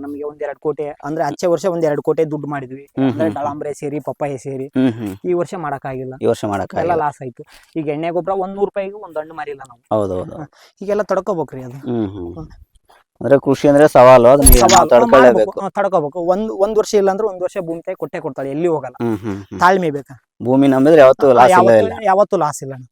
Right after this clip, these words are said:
Speaker 2: ಹ್ಮ್, ಹ್ಮ್, ಹ್ಮ್, ಹ್ಮ್. ಟೋಟಲ್ ಎಷ್ಟು ಬೋರ್ ಇದಾವಣ್ಣ ಹೊಲದಲ್ಲಿ?
Speaker 1: ಅಣ್ಣ, ಟೋಟಲ್ ಇಲ್ಲಿ ಎರಡು, ನಾಲ್ಕು, ಐದು, ಒಂದು ಎಂಟು ಬೋರ್ ಇದಾವೆ ಅಣ್ಣ ಇವಾಗ.
Speaker 2: ಎಂಟು ಬೋರ್ ಇದಾವೆ
Speaker 1: ಎಂಟು
Speaker 2: ಅಣ್ಣ.
Speaker 1: ಬೋರ್ ಅದಾವು, ಎರಡು ಮೋಟರ್ ಮಾತ್ರ ಚಾಲು ಮಾಡ್ತೀವಿ ಅಷ್ಟೇ.
Speaker 2: ಎರಡು ಮಾತ್ರ ಚಾಲು
Speaker 1: ಕೃಷಿ
Speaker 2: ಮಾಡ್ತೀವಿ.
Speaker 1: ಹೊಂಡ ಇರೋದ್ರಿಂದ ಎರಡು ಮೋಟರ್. ಅವಾಗ ಎಂಟು ಮೋಟರ್ ಚಾಲು ಮಾಡಿದ್ರೆ ನೀರ್
Speaker 2: ಹಾ,
Speaker 1: ಶಾರ್ಟೇಜ್
Speaker 2: ಹಾ,
Speaker 1: ಆಗೋದು.
Speaker 2: ಹಾ, ಹಾ, ಹಾ.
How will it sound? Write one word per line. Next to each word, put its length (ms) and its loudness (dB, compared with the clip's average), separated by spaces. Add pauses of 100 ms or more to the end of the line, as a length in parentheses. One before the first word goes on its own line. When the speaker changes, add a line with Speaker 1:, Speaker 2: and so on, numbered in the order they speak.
Speaker 2:
ಹ್ಮ್, 180 -4
ಹ್ಮ್, 260 -16
ಹ್ಮ್, 280 -20
ಹ್ಮ್. 280 -20 (760)
ಟೋಟಲ್ 240 10
ಎಷ್ಟು 160 4
ಬೋರ್ 160 10
ಇದಾವಣ್ಣ 260 6
ಹೊಲದಲ್ಲಿ? 540 2
Speaker 1:
ಅಣ್ಣ, 180 -12 (100)
ಟೋಟಲ್ 560 -4
ಇಲ್ಲಿ 260 -8 (380)
ಎರಡು, 200 -20
ನಾಲ್ಕು, 480 -20 (440)
ಐದು, 220 -18 (300)
ಒಂದು 280 -8
ಎಂಟು 300 -4
ಬೋರ್ 200 -4
ಇದಾವೆ 180 -10
ಅಣ್ಣ 120 -20
ಇವಾಗ. 140 -6
Speaker 2:
ಎಂಟು 200 2
ಬೋರ್ 200 6
ಇದಾವೆ 180 2
Speaker 1:
ಎಂಟು 120 -8
Speaker 2:
ಅಣ್ಣ. 80 -8
Speaker 1:
ಬೋರ್ 80 -8
ಅದಾವು, 260 -10
ಎರಡು 220 -4
ಮೋಟರ್ 280 -12
ಮಾತ್ರ 260 -10
ಚಾಲು 220 -10
ಮಾಡ್ತೀವಿ 240 -14
ಅಷ್ಟೇ. 100 0
Speaker 2:
ಎರಡು 120 2
ಮಾತ್ರ 200 2
ಚಾಲು 180 0
Speaker 1:
ಕೃಷಿ 160 -4
Speaker 2:
ಮಾಡ್ತೀವಿ. 60 -2
Speaker 1:
ಹೊಂಡ 140 -4
ಇರೋದ್ರಿಂದ 440 -4
ಎರಡು 240 -8
ಮೋಟರ್. 180 -12
ಅವಾಗ 240 -4
ಎಂಟು 260 -16
ಮೋಟರ್ 180 -4
ಚಾಲು 200 -4
ಮಾಡಿದ್ರೆ 260 -4
ನೀರ್ 140 -4
Speaker 2:
ಹಾ, 60 -14
Speaker 1:
ಶಾರ್ಟೇಜ್ 340 -4
Speaker 2:
ಹಾ, 60 -8
Speaker 1:
ಆಗೋದು. 140 -12
Speaker 2:
ಹಾ, 320 -12
ಹಾ, 160 -12
ಹಾ. 220 -20